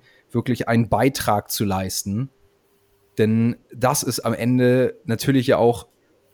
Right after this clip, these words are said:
ein wesentlicher Bestandteil, warum wir überhaupt hier sind. Wir sollten irgendeinen Beitrag leisten, irgendwas zur Menschheit, zum Planeten zurückgeben und nicht nur nehmen, nehmen, nehmen, nehmen, dann befinden wir uns eben im, im Lower Self auf einer niedrigen Frequenz.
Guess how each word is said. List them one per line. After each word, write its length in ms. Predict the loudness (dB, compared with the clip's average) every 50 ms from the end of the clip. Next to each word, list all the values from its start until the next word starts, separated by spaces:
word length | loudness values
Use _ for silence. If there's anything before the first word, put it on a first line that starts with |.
| _ _ _ _ -4
ein 200 | -2 -2 0 2
wesentlicher 420 | 0 2 2 0 0 2 2 0
Bestandteil, 400 | 0 2 2 2 2 4 2 4
warum 320 | 2 2 2 2 2 2 4
wir 220 | 4 2 2 2
überhaupt 500 | 0 0 2 2 4 4 2 2 0 -2
hier 220 | 0 2 2 4
sind. 300 | 4 2 2 2 0 -2 -8 -16 _ _ _ _ _ _ _ _ _ -4
Wir 80 | 0
sollten 240 | 2 4 4 4 2
irgendeinen 320 | 0 0 0 0 0 0
Beitrag 400 | 2 2 2 2 2 2 2 2
leisten, 340 | 4 4 4 2 2 0 -2
irgendwas 420 | 0 0 0 2 4 2 2 2 0
zur 100 | 0 2
Menschheit, 340 | 2 2 2 4 4 2 4
zum 140 | 2 0 0
Planeten 400 | 0 2 2 2 0 -2 -4 -6
zurückgeben 520 | -4 -4 -4 -2 -2 -2 0 0 0 -2
und 120 | -2 -2
nicht 180 | -2 -2 -2 -2
nur 380 | 0 2 2 4 2 2 0 -2 -8 _ _ _
nehmen, 340 | 0 2 4 4 4 4 4
nehmen, 240 | 4 4 4 4 4
nehmen, 240 | 4 4 4 4
nehmen, 360 | 4 4 4 4 2 2 2 2
dann 300 | 2 2 2 2 0 -2
befinden 340 | -4 -2 -2 0 0 0
wir 60 | 0 -2
uns 160 | -2 -2 -2
eben 220 | -2 -2 0 0
im, 160 | 0 0 0
im 180 | 0 0 2 2
Lower 280 | 4 4 6 6 4 2
Self 340 | 0 0 0 2 2 2
auf 100 | 2 0
einer 120 | 2 2 2
niedrigen 360 | 0 0 -2 -2 -4 -4 -2
Frequenz. 520 | -2 -4 -2 0 0 0 0 -2 -6 -10